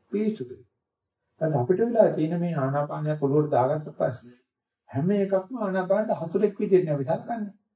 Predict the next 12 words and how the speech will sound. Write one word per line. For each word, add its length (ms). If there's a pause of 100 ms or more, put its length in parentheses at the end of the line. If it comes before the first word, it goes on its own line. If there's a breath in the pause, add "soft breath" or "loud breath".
(680)
ඉතින් 200
එතකොට 300
ඇද්දලා 760
ගන්නවා 340
ආනාපානට 500
ගන්න. 280 (1300)
ඉතින් 80
ආධුනිකයා 500
ඒ 160
සෙල්ලම 360
කෙරුවට 320
අපි 160